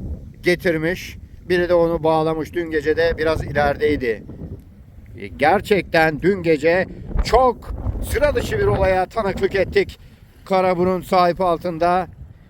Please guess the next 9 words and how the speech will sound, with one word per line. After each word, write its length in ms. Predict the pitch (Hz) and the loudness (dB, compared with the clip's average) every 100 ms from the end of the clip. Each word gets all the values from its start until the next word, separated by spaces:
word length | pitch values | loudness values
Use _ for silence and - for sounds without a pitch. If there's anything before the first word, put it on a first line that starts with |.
| - | -10
Ben 180 | - 214 | 0 2
elli 180 | 233 202 | 4 2
üç 160 | 202 214 | 0 -2
yaşındayım. 440 | - 196 196 170 | -2 -2 -2 2
Böyle 220 | 202 214 | 2 2
bir 60 | 185 | 0
şey 180 | 196 180 | 0 2
görmedim. 600 | 185 185 180 175 196 185 - - - - - - - - - - | 2 2 0 0 -2 -6 -14 -20 -20 -20 -20 -20 -20 -18 -14 -2
Şimdi 640 | 196 196 185 185 185 | -2 2 2 2 0